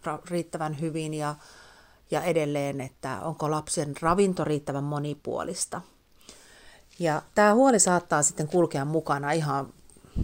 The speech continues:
melkeinpä sinne aikuisuuteen asti. Ja se on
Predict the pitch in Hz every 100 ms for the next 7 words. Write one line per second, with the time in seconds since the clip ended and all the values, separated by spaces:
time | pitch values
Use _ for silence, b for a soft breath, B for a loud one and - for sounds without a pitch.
0 | - - - - B B 143 B 165 165
1 | 151 143 151 160 160 156 156 175 160 147
2 | 156 170 - - - - - - B B
3 | B B B B B _ 165 151 - _
4 | _ _ - - 196 202